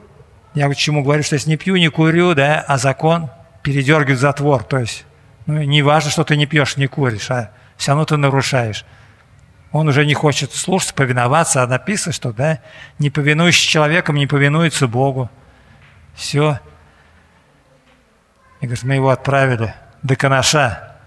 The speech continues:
потому что одного наркомана они просто выпустили, он там в городе уже что-то совершил, и его милиция, и он наверное, сказал, что был в этом, в репцентре, к ним с проверкой. То есть проблемы. С грешником всегда проблемы.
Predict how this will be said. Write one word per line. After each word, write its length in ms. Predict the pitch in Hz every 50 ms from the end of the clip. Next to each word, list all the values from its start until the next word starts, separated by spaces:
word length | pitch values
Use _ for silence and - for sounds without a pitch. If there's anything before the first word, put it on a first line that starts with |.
| - - - - - - - - -
потому 260 | - - 131 135 120
что 180 | - 139 131
одного 360 | 127 120 120 135 135 139 135 135
наркомана 520 | 135 131 127 - 143 139 139 135 127 123
они 120 | 127 127 123
просто 340 | - 147 147 123 - - 139
выпустили, 500 | 160 180 170 175 135 - - 123 113 113
он 160 | 123 143 139
там 240 | - 147 131 127 117
в 40 |
городе 340 | 117 135 151 147 143 123 131
уже 160 | 123 123 131
что-то 220 | - - 143 123 -
совершил, 440 | - 143 135 123 - - 175 165 156
и 260 | 151 156 160 160 139 - - _ _ _ _ _ _ - _ _ _ _ _
его 200 | 143 127 127 123
милиция, 920 | 123 127 127 151 180 190 - - - 185 175 170 170 160 156 110 95 - - _ _ _ - - - - - - - - _ _ _ _ - - _ _ _ _ _ -
и 80 | 139 123
он 260 | 120 117 113 107 101 - - _ - - -
наверное, 240 | 113 113 110 104 107
сказал, 320 | - - 123 113 113 110
что 160 | - - 120
был 220 | 107 110 110 104 98
в 120 | 92 92
этом, 320 | 101 98 92 - 101 87 - - _ _ _ _ _ _ _ _ _ _ _ _ -
в 40 | 127
репцентре, 580 | 117 107 - - - 165 170 156 151 139 131
к 100 | - -
ним 140 | 127 143 143 135
с 60 | -
проверкой. 680 | - 127 120 120 117 127 131 123 - - 117 104 90 - _ _ _ _ - - - - -
То 100 | - 131
есть 140 | 131 - -
проблемы. 640 | - 131 135 127 135 147 151 147 135 123 110 92 - - - - - - - - - - - - _ _ _ _ _ _ _ _ _ _ _
С 100 | - 110
грешником 480 | 107 123 135 165 165 - 160 - - 139
всегда 400 | - - 147 123 127 147 156 147
проблемы. 720 | - 139 139 139 131 131 135 135 123 113 104 101 95 90